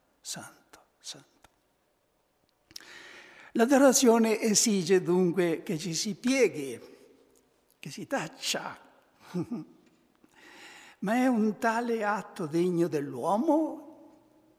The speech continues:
Non lo umilia derogando la sua dignità?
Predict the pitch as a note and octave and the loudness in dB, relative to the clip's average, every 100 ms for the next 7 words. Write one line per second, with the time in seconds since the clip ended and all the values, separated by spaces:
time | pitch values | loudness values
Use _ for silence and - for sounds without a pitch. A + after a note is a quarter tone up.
0 | _ _ _ _ _ _ D#3+ A3 G3 F#3 | _ _ _ _ _ _ -4 -4 -2 -2
1 | F3 F3+ F#3 F3 F3+ C#3 E3 E3 D#3+ D#3+ | 0 -4 -4 -6 -6 -6 -6 -4 -4 -4
2 | D#3 D#3+ D3+ D3 E3 C#3+ C#3 C#3 C3 C3 | -6 -8 -10 -12 -12 -12 -12 -12 -12 -14
3 | - F#3 - | -12 -12 -12